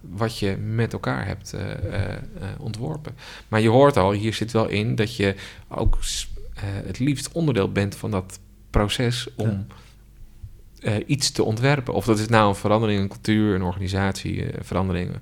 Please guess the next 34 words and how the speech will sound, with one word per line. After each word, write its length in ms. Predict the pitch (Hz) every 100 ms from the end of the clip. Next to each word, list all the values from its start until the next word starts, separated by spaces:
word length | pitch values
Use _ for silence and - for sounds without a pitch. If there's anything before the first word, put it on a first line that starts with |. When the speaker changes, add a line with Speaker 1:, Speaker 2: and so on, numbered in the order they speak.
| - - - -
Speaker 1:
eh, 120 | 95
samenwerking, 540 | 90 104 101 95 95 101
wat 120 | 127
er 60 |
dan 120 | 107 87
ook 120 | -
is. 240 | 90 - - - - - - -
Ehm, 540 | 117 92 92 95 95 92 - - - - -
eh, 160 | - 98
maar 120 | 104 110
het 100 | -
stopt 200 | 139 139
dus 100 | 120
niet 180 | 147
alleen 180 | 131 120
bij 100 | 113
het 100 | 107
creëren. 380 | - 113 110 95
En 80 | 92
we 60 |
zijn 260 | 98 113 107
vaak 260 | - - 120
geneigd 360 | 113 101 101
van, 120 | -
"Ah, 260 | 87 101 104
even 200 | 98 101
een 60 | 98
dagje, 580 | 98 - 95 92 90 92 - - - - - - - - - -
dagje 300 | - - 90
denken 280 | 95 92 90
over 160 | 92
cultuur." 360 | 95 - 95 - -
Speaker 2:
Ja. 220 | 120 107 - - - -
Speaker 1:
Ehm, 260 | 92 90